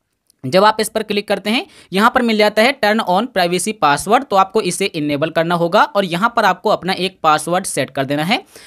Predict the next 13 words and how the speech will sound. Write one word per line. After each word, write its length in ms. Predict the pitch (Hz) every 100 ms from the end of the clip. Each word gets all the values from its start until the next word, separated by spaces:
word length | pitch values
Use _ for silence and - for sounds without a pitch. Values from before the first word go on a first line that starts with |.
| - -
तो 60 |
हम 120 | 240
यहाँ 160 | 254 226
से 160 | 220 226
अपना 300 | - 185 208
एक 220 | 175 - -
पासवर्ड 380 | 156 160 180
सेट 220 | - 139 135
करेंगे, 420 | 143 143 185 370 - _ 185
उसके 240 | 196 247
बाद 180 | 226 185
यूज़ 280 | 147 147 -
करेंगे, 460 | 160 156 175 330